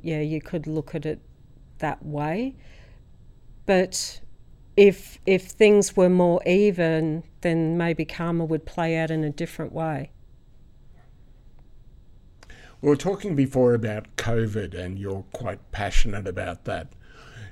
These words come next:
Speaker 2: Do you think that that is playing out in the right way?
Speaker 1: No. No, I
Speaker 2: In what,
Speaker 1: don't.
Speaker 2: what way? What, what, what experiences are you having?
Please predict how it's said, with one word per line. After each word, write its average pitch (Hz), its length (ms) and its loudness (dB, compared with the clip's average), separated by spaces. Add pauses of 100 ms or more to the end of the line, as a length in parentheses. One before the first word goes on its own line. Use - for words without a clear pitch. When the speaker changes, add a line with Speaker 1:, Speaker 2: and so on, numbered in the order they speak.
(160)
Speaker 2:
Do 131 80 0
you 147 340 -4
think 135 440 0
that 113 200 -4 (460)
that 113 580 -6
is 120 240 -6
playing 120 420 -2
out 113 200 -4
in 113 100 -4
the 113 100 -4
right 113 280 -2
way? 117 320 -4 (1000)
Speaker 1:
No. 151 400 -6 (720)
No, 147 140 -4
I - 20 -4
Speaker 2:
In 113 120 0
what, 110 80 0
Speaker 1:
don't. 143 400 0
Speaker 2:
what 120 180 0
way? 107 200 0
What, 113 300 -2
what, - 240 -2 (200)
what 156 280 2
experiences 127 800 0
are 107 40 -6
you 113 200 -2
having? 113 340 -6